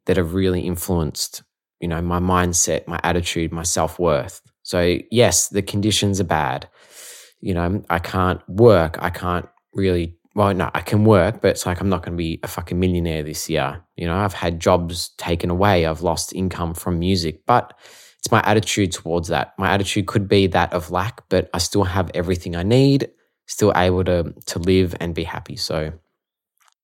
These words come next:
yeah, my decisions have been to be of happiness and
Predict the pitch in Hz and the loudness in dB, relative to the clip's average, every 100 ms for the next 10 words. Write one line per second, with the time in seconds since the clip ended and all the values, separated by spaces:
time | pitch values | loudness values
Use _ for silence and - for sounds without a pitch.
0 | _ 98 78 82 87 85 98 - 98 98 | _ -2 -2 0 0 0 0 0 2 2
1 | 92 - 98 87 82 87 87 85 85 - | 0 0 -2 -2 0 0 -2 -4 -8 -8
2 | 87 85 85 85 78 78 78 - _ - | 0 0 0 -2 -2 -4 -6 -18 _ -20
3 | - - - _ _ _ _ - 98 92 | -18 -18 -18 _ _ _ _ -6 -2 2
4 | 90 82 - - _ - 85 82 80 | 2 2 -2 -4 _ -6 -4 -4 -6